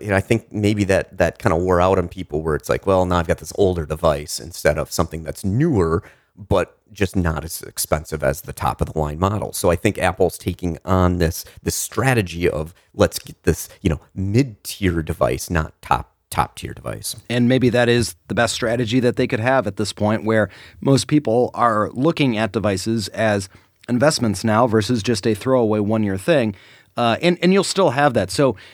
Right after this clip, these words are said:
Speaker 2: the strategy of spending forty dollars a month, forty-five dollars a month for the top of the line,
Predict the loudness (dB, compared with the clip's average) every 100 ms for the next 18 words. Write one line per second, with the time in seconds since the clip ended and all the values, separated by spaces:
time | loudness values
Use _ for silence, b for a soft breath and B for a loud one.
0 | -4 -2 2 2 2 2 2 2 0 b
1 | b b _ -8 0 4 4 4 4 4
2 | 6 4 2 2 0 0 2 2 2 2
3 | 2 0 0 -2 -2 -2 -2 0 0 2
4 | 2 2 2 0